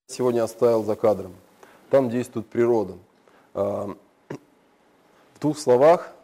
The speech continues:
а, как происходит редактирование. А, те объекты, которые попадают внутрь клетки, они снабжены совершенно разными функциями, которых наделяет их исследователь. Да? То есть в данный момент у нас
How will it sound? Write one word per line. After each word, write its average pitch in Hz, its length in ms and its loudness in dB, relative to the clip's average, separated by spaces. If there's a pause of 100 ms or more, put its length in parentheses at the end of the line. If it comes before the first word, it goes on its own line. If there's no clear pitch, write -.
а, 107 360 -2 (1000)
как 139 280 2
происходит 113 480 -2
редактирование. 101 680 -4 (460)
А, 104 200 -6 (920)
те 151 180 2
объекты, 127 420 0
которые 120 380 -2
попадают 110 500 0
внутрь 110 260 -8
клетки, 185 360 -2
они 123 260 -2 (280)
снабжены 110 360 -10
совершенно 107 580 -6 (180)
разными 113 440 2
функциями, 143 460 -4
которых 117 460 0 (400)
наделяет 110 640 0
их 107 240 -10 (300)
исследователь. 101 580 -4
Да? 143 180 -2
То - 120 -12
есть - 120 -16
в - 40 -20
данный 156 220 4
момент 143 380 0
у - 40 -6
нас 127 280 -2